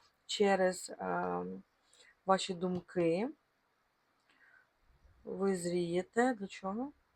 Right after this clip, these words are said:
Для гармонії. Внутрішня гармонія, а, це означає, дивіться, у вас такий етап, мені показують, був, що дуже довгий час ви були наодинці з собою для того, щоб пізнати себе. І вам здавалося, що ви,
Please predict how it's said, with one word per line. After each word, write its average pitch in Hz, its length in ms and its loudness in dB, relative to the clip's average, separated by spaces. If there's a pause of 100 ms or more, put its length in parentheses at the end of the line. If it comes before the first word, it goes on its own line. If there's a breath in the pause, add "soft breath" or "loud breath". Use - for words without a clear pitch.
(320)
Для 202 120 -2
гармонії. 180 680 -2 (240 loud breath)
Внутрішня 214 440 4
гармонія, 277 680 0 (600 loud breath)
а, 185 720 4 (460)
це 202 280 -2
означає, 196 540 -4
дивіться, 185 320 -2
у 170 40 -2
вас 214 180 2
такий - 260 2
етап, 240 360 0
мені 185 140 -6
показують, 170 720 -2
був, 170 200 0 (640 loud breath)
що 190 840 4
дуже 202 180 4
довгий 202 200 2
час 214 320 6
ви 185 60 -4
були 190 220 -4
наодинці 190 420 0
з - 40 -8
собою 190 440 6
для 175 100 -2
того, 202 160 0
щоб - 160 -10
пізнати 190 420 0
себе. 170 480 2 (540 loud breath)
І 196 240 2
вам 202 220 6
здавалося, 202 440 8
що - 180 -6
ви, 196 440 4